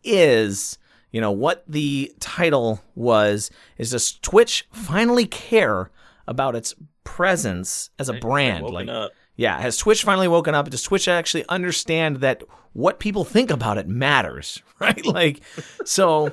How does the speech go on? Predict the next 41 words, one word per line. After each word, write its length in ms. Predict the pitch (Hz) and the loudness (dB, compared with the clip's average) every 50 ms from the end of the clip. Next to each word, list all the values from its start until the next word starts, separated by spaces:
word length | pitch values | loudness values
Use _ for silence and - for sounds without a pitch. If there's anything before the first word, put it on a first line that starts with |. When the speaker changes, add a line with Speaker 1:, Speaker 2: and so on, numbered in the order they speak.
| - - - | -6 -10 -12
Speaker 2:
<laughs> 140 | 587 - - | -6 -2 0
Speaker 1:
but 80 | 170 | 0
before 360 | 165 165 147 - 233 269 294 | 0 0 -2 0 0 2 2
we 120 | 277 269 233 | 2 0 2
get 200 | 202 233 202 - | 4 2 4 4
there, 120 | 170 143 | 2 2
I 80 | 117 113 | 2 2
got 120 | 110 110 | 0 0
one 140 | 139 165 170 | 2 2 2
more 140 | 170 160 143 | 2 2 0
thing. 260 | - 156 110 87 78 - _ _ _ _ _ _ _ | 0 -2 -4 -4 -6 -12 _ _ _ _ _ _ _
What 460 | - 98 92 104 127 175 208 - - - | -14 -10 -8 -6 -2 -2 -2 -2 -4 -6
do 80 | 254 | -4
you 300 | 233 202 160 165 180 180 | -4 -2 0 0 -2 -2
think? 320 | 170 - 165 123 107 196 110 | -2 -2 -2 -2 -2 -2 -2
And 100 | 110 113 | -2 -2
we've 140 | 117 120 | -2 -2
talked 200 | - 175 175 185 196 | 0 -2 -2 -2 -2
about 180 | 196 185 180 | -4 -2 0
this 160 | 226 240 - - | 2 0 2 2
guy 340 | 190 131 98 95 95 95 - | 0 0 0 -2 -4 -6 -8
quite 280 | - - 135 113 110 | -8 -6 -6 -4 -4
a 20 | 92 | -6
bit. 240 | 95 85 - - _ _ - - - - - _ _ _ - | -8 -10 -12 -14 _ _ -20 -20 -20 -20 -20 _ _ _ -6
Talked 200 | - 156 165 185 | -2 -2 0 0
about 100 | 196 185 | 0 -2
this 120 | 180 - | -2 -2
Speaker 2:
Mm-hmm. 80 | - 143 | -2 -2
Speaker 1:
guy 80 | 117 | -2
quite 180 | - - 113 107 | -2 -4 -4 -4
a 40 | 98 | -4
bit. 140 | 95 67 | -6 -8
What 240 | 85 92 117 160 202 | -6 -4 0 0 0
do 60 | 233 | 0
you 100 | 240 254 240 | 0 -2 -2
think 240 | - - 190 170 160 | -2 -4 -4 -2 -2
about 240 | 160 151 143 143 - | -2 -2 -2 -2 -4
the 60 | 147 | -6
Harris 300 | 123 131 127 120 117 - | -6 -4 -4 -4 -4 -4
Heller 260 | - 107 101 101 87 | -4 -4 -4 -4 -4
move? 360 | 80 87 76 69 - - - | -6 -8 -10 -10 -12 -16 -20